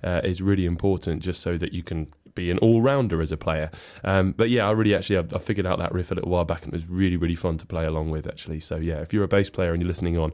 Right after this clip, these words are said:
try and tackle that track. That is huge. Um, and if anybody knows who the bass player is on that track, I'd really love to know, 'cause I wanna shake that person's hand. Um, but obviously, it's a great groove from everybody. I mean, there's some great, uh, trombone,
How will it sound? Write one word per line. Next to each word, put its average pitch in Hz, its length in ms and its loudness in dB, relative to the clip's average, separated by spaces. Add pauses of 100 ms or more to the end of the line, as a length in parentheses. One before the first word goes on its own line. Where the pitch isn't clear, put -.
(320)
try 135 220 0
and 117 100 -2
tackle 107 340 -2
that 92 200 0
track. - 380 -2
That - 140 -6
is - 100 -8
huge. 95 760 -6 (300)
Um, 101 460 2 (180)
and 127 140 4
if 165 120 0
anybody 175 220 2
knows 165 220 2
who 165 180 4
the 151 80 2
bass 147 220 2
player 135 300 2
is 147 100 4
on 104 100 2
that 85 160 -2
track, - 280 -4
I'd 104 240 2
really 117 160 6
love 104 160 2
to 117 100 0
know, 98 240 2
'cause 95 160 -2
I - 20 0
wanna 101 140 0
shake 95 220 -2
that 92 160 -2
person's 95 260 -2
hand. 95 200 2 (360)
Um, 98 240 4
but 113 120 2
obviously, 104 220 0
it's 90 120 0
a 98 40 -2
great 98 320 2
groove 87 520 4
from - 160 0
everybody. 90 360 2
I 78 40 -2
mean, 80 140 -2
there's 80 140 -2
some 95 120 -6
great, 90 360 -2
uh, 85 400 -2
trombone, 87 540 0